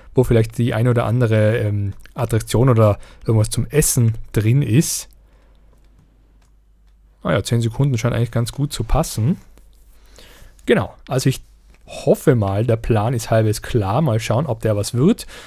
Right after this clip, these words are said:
Dann müssen wir natürlich hier die zwei Gehege noch bevölkern und dann haben wir hier einen schönen Abenteuerbereich bald mal geschaffen. Freue ich mich schon drauf, aufs Weiterbauen. Und in der Zwischenzeit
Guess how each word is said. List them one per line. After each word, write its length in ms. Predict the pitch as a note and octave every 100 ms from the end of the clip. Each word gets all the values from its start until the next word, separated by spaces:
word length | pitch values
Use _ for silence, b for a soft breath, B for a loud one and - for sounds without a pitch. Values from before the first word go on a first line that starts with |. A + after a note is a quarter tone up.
| B B
Dann 120 | A#2
müssen 120 | B2
wir 80 | A#2+
natürlich 280 | A2+ A#2+ A2+
hier 120 | B2
die 100 | A2+
zwei 240 | - G#2+
Gehege 340 | G#2 G2+ D3 D3+
noch 160 | D#3
bevölkern 540 | - A#2 A#2+ D3+ F3 A2
und 100 | A2
dann 80 |
haben 120 | G#2+ B2+
wir 60 |
hier 120 | A2
einen 140 | G#2 A2
schönen 460 | - A#2 C3 A2 A2+ B B B B
Abenteuerbereich 1160 | - - F3+ - G#2 G2+ G#2 F#2+ E2+ - - - b b b
bald 280 | - G2 G#2+
mal 220 | G#2+ F#2
geschaffen. 640 | - A2 - F#2 - G#2 D#2+ -
Freue 180 | - A#3
ich 60 | F3
mich 100 | -
schon 100 | G#2
drauf, 360 | E2 - - -
aufs 220 | - -
Weiterbauen. 540 | F#2+ G2 A2 F2+ E2+ - - B B B B
Und 120 | C#4
in 60 | C4
der 80 | B2+
Zwischenzeit 640 | C#3+ D#3+ - A#2 A3+